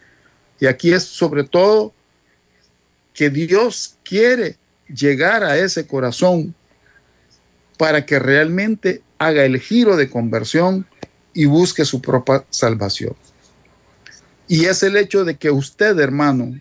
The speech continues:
usted, hermana, que está ahí en el, escuchando la radio,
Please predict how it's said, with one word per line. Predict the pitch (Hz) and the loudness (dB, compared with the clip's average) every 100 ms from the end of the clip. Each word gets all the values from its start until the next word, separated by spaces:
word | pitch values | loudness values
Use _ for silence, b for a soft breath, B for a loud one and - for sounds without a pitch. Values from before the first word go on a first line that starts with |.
| - | -16
usted, | 120 - 190 175 | -18 -2 2 2
hermana, | 151 143 151 139 110 | 0 0 0 0 -4
que | - | -8
está | 117 - 147 | -10 -2 0
ahí | 143 160 185 _ _ _ _ _ _ _ _ _ _ _ _ - | 2 0 -6 _ _ _ _ _ _ _ _ _ _ _ _ -6
en | 123 127 | -2 0
el, | 135 _ _ _ | -2 _ _ _
escuchando | - 123 143 123 165 160 | -6 -2 -2 2 2 2
la | 147 | 0
radio, | 123 135 131 123 123 | 0 0 2 0 -2